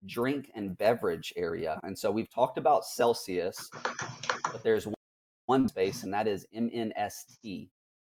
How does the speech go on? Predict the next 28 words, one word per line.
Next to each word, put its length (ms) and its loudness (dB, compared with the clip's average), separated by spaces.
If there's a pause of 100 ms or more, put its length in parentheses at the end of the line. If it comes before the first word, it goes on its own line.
(540)
And 260 2
I 60 8
wanna 200 6
point 240 2
out 140 4
here, 140 4
it's 160 2
right 180 6
around 260 0
the 80 0
twenty-one 540 -2
day, 440 2
uh, 320 4
at 140 0
this 180 -6
moment 300 -2
in 60 -8
time. 380 -4
It, 140 -8
I 60 -2
think 180 -14
it's 160 -6
actually 380 -2
a 80 0
tiny 260 -6
bit 200 -2
below 340 2
it 100 2